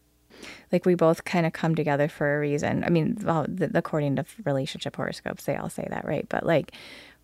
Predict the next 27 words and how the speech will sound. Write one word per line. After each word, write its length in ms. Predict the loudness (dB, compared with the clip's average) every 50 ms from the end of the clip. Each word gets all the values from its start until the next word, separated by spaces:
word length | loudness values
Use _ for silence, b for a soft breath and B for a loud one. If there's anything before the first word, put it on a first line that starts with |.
| -20 -18 -10
we're 260 | -2 2 6 6 6
here 240 | 6 6 4 4 6
to 100 | 6 4
teach 320 | 2 2 -2 -2 -2 -2
each 160 | -4 -4 -2 -2
other 440 | -2 -2 0 0 0 0 0 -2 -2
lessons, 720 | -4 -4 -4 -4 -4 -4 -4 -2 0 0 0 -2 -4 -10 -12 -4
important 420 | 0 0 0 0 0 -2 0 0 0
lessons 440 | 0 -2 -2 -2 0 0 0 0
in 140 | 0 0 0
life 240 | 2 0 0 0 0
that 100 | 0 0
are 160 | 0 2 0
necessary 600 | 0 0 -2 -2 -4 -6 -4 -2 0 0 2 2
as 160 | 0 0 0
we, 160 | -2 -2 0 0
like, 200 | -2 -2 -4 -4
sort 200 | -4 -4 -2 -2
of 200 | -2 -4 -6 -14 _ _ _ _ _ _ _ _ _ _ _ _ _ _ _ -20 _ -12
journey 360 | -6 -2 0 0 2 0 0
through 240 | -2 -4 -4 -4 -2
our 160 | 0 0 0
experience 640 | -2 -2 -4 -4 -4 -2 0 0 0 0 0 -2 -2
here 340 | -2 0 0 0 -2 -2 -2
and 140 | -4 -2 -2
integrate 560 | -2 -2 -2 -4 -2 0 0 0 0 -2 -2
wholly 480 | 2 2 2 4 4 2 2 2 0